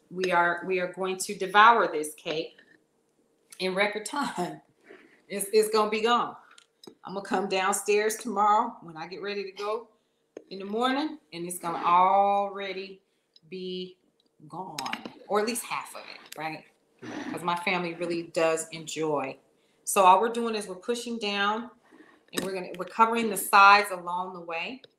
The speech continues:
here. Ooh, yes, honey. Real easy. This is not hard at all. And again, I'm still starting the covering process. Then if you have something like this and you want an extra thick coating,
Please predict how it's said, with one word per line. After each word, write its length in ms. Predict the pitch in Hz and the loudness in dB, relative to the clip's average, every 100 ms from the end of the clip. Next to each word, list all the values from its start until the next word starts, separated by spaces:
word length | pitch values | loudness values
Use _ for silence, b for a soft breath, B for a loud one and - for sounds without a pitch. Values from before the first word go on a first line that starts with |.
| _ _ _ _ _ - 208 | _ _ _ _ _ -8 -6
here. 340 | 202 226 285 - _ _ _ _ _ _ _ _ _ _ _ _ _ _ _ _ _ | -8 -8 -10 -16 _ _ _ _ _ _ _ _ _ _ _ _ _ _ _ _ _
Ooh, 380 | 349 392 415 294 | -10 -4 -2 -2
yes, 440 | 185 180 190 160 - - | -4 -6 -4 -4 -8 -10
honey. 400 | 170 156 139 139 _ _ - | -10 -10 -16 -20 _ _ -8
Real 260 | 262 415 262 | -2 -2 0
easy. 420 | 254 247 180 156 | -2 -2 -4 -4
This 200 | 302 339 | -4 -4
is 100 | 285 | -2
not 600 | 247 233 247 240 214 180 - - - | 0 4 6 6 4 2 -4 -14 -10
hard 600 | 185 190 180 165 151 - | -6 -2 -2 -2 -6 -12
at 160 | 160 - | -14 -12
all. 200 | 175 - - | -6 -6 -6
And 80 | 196 | -12
again, 240 | 233 269 | -12 -8
I'm 140 | 208 196 | -8 -10
still 400 | - - 285 294 | -14 -6 -6 -6
starting 480 | - 254 254 247 233 | -6 0 0 -2 -10
the 80 | - _ | -16 _
covering 380 | 247 240 214 190 - | -6 -6 -12 -16 -6
process. 480 | 214 208 - 160 - b b b _ 240 | -4 -4 -6 -14 -20 b b b _ -8
Then 280 | 330 339 | -4 -4
if 180 | 269 262 | -4 -6
you 120 | 311 | -6
have 440 | 330 269 285 311 339 | -6 -2 0 0 -4
something 280 | 339 302 302 | -6 -6 -6
like 240 | 294 294 | -8 -8
this 200 | 302 294 | -10 -8
and 140 | 240 | -8
you 100 | 262 | -6
want 300 | 277 277 277 | 0 2 0
an 80 | 285 - | -4 -4
extra 480 | 240 247 - 294 277 - 262 | -4 -4 -6 -6 -8 -10 -10
thick 240 | 262 - | -10 0
coating, 520 | 247 240 254 277 294 | 2 2 0 -4 -8